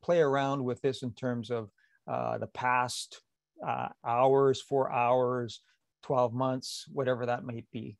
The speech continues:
Uh, you can see that, uh, for Canada over time. And then you've got some, some categories here. This is not such great, but there are ob-, obviously some related, uh, search queries that, uh, you can, uh, pick for that, or then, uh, other related topics,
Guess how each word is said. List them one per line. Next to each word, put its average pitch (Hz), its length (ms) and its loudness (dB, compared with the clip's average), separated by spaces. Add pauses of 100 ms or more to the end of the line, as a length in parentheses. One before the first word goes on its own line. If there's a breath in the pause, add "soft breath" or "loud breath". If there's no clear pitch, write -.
(220)
Uh, 113 280 -6
you 107 120 -8
can 113 160 -12
see 113 200 -8
that, 120 220 -10 (200)
uh, 131 120 -6 (100)
for 123 260 -8
Canada 120 420 -6
over 117 220 -10
time. 117 300 -14 (340 loud breath)
And 139 100 0
then 143 100 0
you've 135 100 0
got 139 160 0
some, 120 180 -8
some 185 280 0
categories 151 500 2
here. 147 140 0
This 180 180 0
is 180 80 0
not 151 240 -2
such - 260 -8
great, 143 320 2 (320 soft breath)
but - 80 -6
there 139 120 4
are - 200 -2
ob-, 151 300 6
obviously 147 400 0
some 143 280 -6
related, 131 540 2 (100)
uh, 139 100 -6
search - 340 -8
queries 135 420 -2
that, 123 200 -4 (200)
uh, 123 120 -4 (380 soft breath)
you 131 140 -2
can, 127 540 -4
uh, 131 240 -6 (100)
pick 135 180 -6
for 127 140 -6
that, 123 320 0 (100)
or 120 360 -4
then, 120 400 -6
uh, 139 200 -6
other 120 240 0
related 113 400 -6
topics, - 580 -10